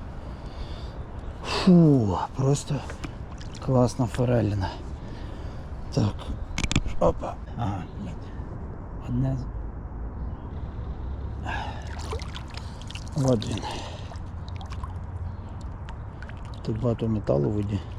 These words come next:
на дні. Бачите, відірвалася ця штука. Нічого, це не проблема. Оп. Так, роз-, розмахався я з сачком і з тою всею байдою, блін, після тої фореліни.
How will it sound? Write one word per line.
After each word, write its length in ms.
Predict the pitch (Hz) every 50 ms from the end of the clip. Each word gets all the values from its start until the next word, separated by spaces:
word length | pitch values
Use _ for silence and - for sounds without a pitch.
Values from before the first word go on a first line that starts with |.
| - - -
на 120 | 113 113
дні. 300 | 107 104 107 110 107 90 - - - - - - - - - - - - - - - -
Бачите, 380 | 127 110 107 104 - - - 143
відірвалася 680 | 131 123 127 123 147 156 143 143 143 139 - - 139
ця 160 | 123 - 139
штука. 420 | 135 - - 143 131 - - - - - - - - - - - - - - - - - - - - - - - - - - - - - - - - -
Нічого, 420 | 160 143 120 - - 135 113 95 - - - -
це 120 | - -
не 140 | 135 131 139
проблема. 640 | - - - 131 131 139 139 139 139 151 165 180 175 143 - - - - - - - - - - - - - - - - - - - - - - - - - - - - - - - - -
Оп. 160 | - - - - _ _ _ _ _ _ _ _ _ _ _ _ _ _ _ _ _ _ - - - - - - - - - - - - - -
Так, 440 | - 151 127 107 - - - - - - - - - - 117 113
роз-, 220 | 131 135 127 123 127 123 123 113 - - - - - - -
розмахався 680 | 127 131 123 131 135 131 - - 135 117 110 - -
я 120 | - 107 110
з 460 | - - - - - - - - -
сачком 520 | - 123 - - - - - 175 160 139
і 40 | 131
з 60 | 117
тою 180 | - - 123 117
всею 320 | 117 - - 131 123 120
байдою, 500 | 104 104 120 113 110 123 151 151 139 120
блін, 240 | 107 110 113 110 101 -
після 200 | - - - 107
тої 220 | - 117 107 104
фореліни. 560 | - - 113 110 127 143 131 185 - - 92